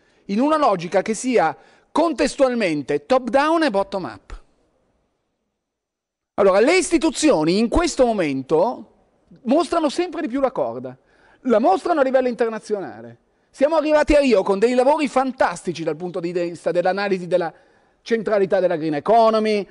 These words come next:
della resource efficiency, il rapporto dell'unep del duemilaundici, quello dell'ocse, avevamo tutto. Siamo arrivati là,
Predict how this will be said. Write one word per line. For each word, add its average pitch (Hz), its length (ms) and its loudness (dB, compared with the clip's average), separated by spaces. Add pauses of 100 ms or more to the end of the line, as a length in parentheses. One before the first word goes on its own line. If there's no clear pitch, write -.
della 185 200 2
resource 170 400 -6
efficiency, 208 920 -6 (280)
il 190 120 0
rapporto 226 380 0
dell'unep 214 460 2
del 202 120 0
duemilaundici, 202 880 4
quello 208 220 2
dell'ocse, 202 720 0
avevamo 339 420 0
tutto. - 480 -6 (1900)
Siamo 311 300 0
arrivati 262 380 0
là, 320 260 2